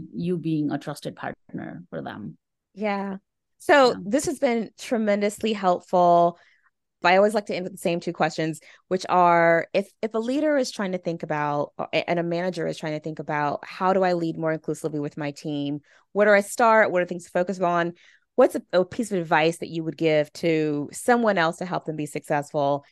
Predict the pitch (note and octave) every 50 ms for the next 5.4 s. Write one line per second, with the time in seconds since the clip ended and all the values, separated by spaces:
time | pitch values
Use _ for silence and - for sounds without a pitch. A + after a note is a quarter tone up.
0 | _ - - F3 F3 - - - E3 E3 E3 - - E3 D#3+ D#3 D#3 D#3 D#3 -
1 | _ _ D#3+ D#3+ D3 D#3 - - F3+ E3 E3+ - G#3 E3+ D#3+ - D3+ D3+ D#3 D#3+
2 | D3 D3+ D#3 D#3 - D3 D3 - - D3+ D3 D3 - - D3+ - - D#3 D3 C#3
3 | - - D3+ D3 D3 D3 D3 C#3+ - - _ _ _ _ _ _ C4 C4 B3 B3
4 | B3 - - A3+ G3+ G3 G3 G#3 G3 E3+ D#3+ D#3 D#3 D3 C#3+ C#3 C#3 C#3+ - -
5 | - C3+ - - - - - _